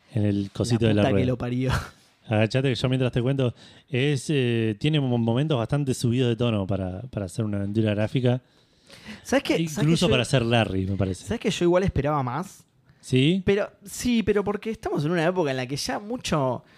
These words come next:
Speaker 1: Sí, no, no, bueno, es
Speaker 2: medio que
Speaker 1: cierto, sí, hoy
Speaker 2: está
Speaker 1: en
Speaker 2: bien,
Speaker 1: día
Speaker 2: sal-,
Speaker 1: es
Speaker 2: salvo que quieras, salvo que no quieras que califiquen a tu juego
Speaker 1: Como
Speaker 2: con
Speaker 1: Adult
Speaker 2: determinado
Speaker 1: Only, claro.
Speaker 2: rating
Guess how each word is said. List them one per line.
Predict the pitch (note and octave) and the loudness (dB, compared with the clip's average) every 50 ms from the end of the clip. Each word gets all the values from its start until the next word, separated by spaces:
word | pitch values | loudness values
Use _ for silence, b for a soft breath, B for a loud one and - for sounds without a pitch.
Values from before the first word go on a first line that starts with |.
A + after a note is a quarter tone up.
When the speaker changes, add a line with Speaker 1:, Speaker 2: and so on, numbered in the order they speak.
| b b b b | b b b b
Speaker 1:
Sí, | _ - E3+ - - A3+ A3 A3 G#3+ | _ -12 -8 -4 0 0 0 0 0
no, | F3+ F#3 F#3 | -2 -2 -2
no, | F3+ G#3 G3+ F3 | 0 0 0 2
bueno, | E3+ F3+ F3+ D#3+ | 2 2 2 2
es | D3+ | 0
Speaker 2:
medio | A#3 | 0
que | G3 F3+ | 0 0
Speaker 1:
cierto, | D3+ B2+ B2 A#2 | 0 0 -2 -2
sí, | - - D#3 | 0 0 0
hoy | C3+ C#3 | 2 2
Speaker 2:
está | D#3 F3+ F3+ | 2 2 2
Speaker 1:
en | E3+ | 2
Speaker 2:
bien, | D3+ | 2
Speaker 1:
día | D#3+ D3+ C#3 | 2 2 0
Speaker 2:
sal-, | B2 A2+ | 0 -2
Speaker 1:
es | A2 | -2
Speaker 2:
salvo | G2+ D#3+ E3+ F3+ | -2 0 0 0
que | E3+ D#3+ C3+ | -2 -2 -4
quieras, | B2 C3+ D3 D3+ D#3 E3 F3+ F3+ - - _ _ _ _ _ _ | -2 -2 0 0 0 0 -2 -4 -8 -16 _ _ _ _ _ _
salvo | - - C#3 A#2+ B2+ C3+ C3+ | -18 -12 -8 -2 -2 0 0
que | B2+ | 0
no | B2 A#2+ A#2+ | 0 0 2
quieras | A#2+ B2+ B2 C3 | 2 2 2 2
que | - - A#2 | 0 -4 -6
califiquen | - G#2+ G#2+ A2+ - C3+ C3 B2+ B2 A#2+ | -4 -2 -2 0 0 0 2 2 2 2
a | A#2 | 2
tu | G#2+ A#2+ | 0 -2
juego | - - C3 C3 C3 B2+ B2 B2 | 0 0 0 2 2 2 2 2
Speaker 1:
Como | A2 A#2 A2 | 0 0 0
Speaker 2:
con | G2+ A2 G#2+ | 0 0 0
Speaker 1:
Adult | A2 A2+ A2+ A2 | 2 0 0 0
Speaker 2:
determinado | - C3 A#2 A2 G#2 - - | 0 0 0 2 0 0 0
Speaker 1:
Only, | D#3+ | 0
claro. | - G#2+ G2+ - | 0 0 0 0
Speaker 2:
rating | F#3 F#3 E3+ E3 F3+ F3+ F#3+ G3+ G3 | 0 -2 -2 -4 -4 -2 -2 -4 -6